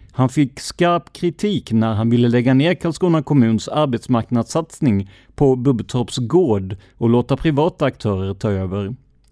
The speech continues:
I samband med det gjorde han något som man kanske inte hade väntat sig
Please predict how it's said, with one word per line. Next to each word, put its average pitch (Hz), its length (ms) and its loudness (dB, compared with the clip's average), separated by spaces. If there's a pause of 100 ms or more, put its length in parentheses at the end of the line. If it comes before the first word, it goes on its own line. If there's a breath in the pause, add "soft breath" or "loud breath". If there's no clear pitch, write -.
(420 soft breath)
I 147 120 2
samband 185 480 0
med 175 100 0
det 117 100 4
gjorde 113 280 0
han 117 160 2
något 110 400 -2
som 120 220 2
man 123 180 2
kanske 151 500 0
inte 135 240 2
hade 113 140 0
väntat 131 440 0
sig 104 340 -2